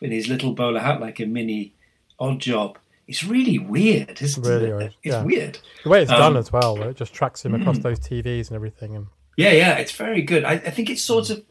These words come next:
Speaker 1: y-, you can imagine it, you know, if, if the camera angles were more kind of crazed and Dutch angles and stuff, it would probably be more talked about as a sort of,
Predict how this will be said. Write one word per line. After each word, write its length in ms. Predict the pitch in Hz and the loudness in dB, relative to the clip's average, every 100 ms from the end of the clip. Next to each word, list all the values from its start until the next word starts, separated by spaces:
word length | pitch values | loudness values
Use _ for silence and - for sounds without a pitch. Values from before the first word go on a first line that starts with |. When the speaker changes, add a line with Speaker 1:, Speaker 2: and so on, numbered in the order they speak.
| - | -14
Speaker 1:
y-, 160 | 156 _ | -14 _
you 120 | 165 | -4
can 160 | 147 180 | 0 2
imagine 440 | 180 202 202 202 | 4 4 2 0
it, 260 | 196 - - _ _ _ _ _ | -2 -4 -10 _ _ _ _ _
you 120 | 165 | -6
know, 180 | 139 123 117 _ _ _ _ _ _ _ _ - | -4 -4 -8 _ _ _ _ _ _ _ _ -6
if, 220 | 143 - | -6 -4
if 200 | 151 - | -6 -4
the 80 | 147 | -6
camera 460 | - 185 175 156 | -2 0 2 2
angles 360 | 139 135 120 113 | 2 0 -2 -6
were 80 | 123 | -6
more 260 | 123 120 | -2 -4
kind 180 | - 123 | -4 -6
of 200 | 117 - | -6 -8
crazed 600 | - 139 131 127 107 104 | -6 -2 0 0 -2 -4
and 260 | 110 107 104 _ - | -6 -8 -10 _ -4
Dutch 300 | 139 139 139 | -4 -2 0
angles 480 | 123 127 117 107 | 2 0 -2 -8
and 140 | 107 101 | -10 -12
stuff, 340 | - 113 104 - - - | -10 -10 -10 -14 -20 -10
it 60 | 139 | -6
would 180 | 135 135 | -4 -2
probably 240 | 165 160 | -2 0
be 120 | 139 135 | 2 2
more 260 | 127 120 | 2 -2
talked 340 | - 151 147 - | 0 0 0 -4
about 320 | 104 98 - | -4 -4 -4
as 120 | 107 | -6
a 60 | 110 | -6
sort 320 | - 113 - | -6 -6 -6
of, 160 | 107 | -8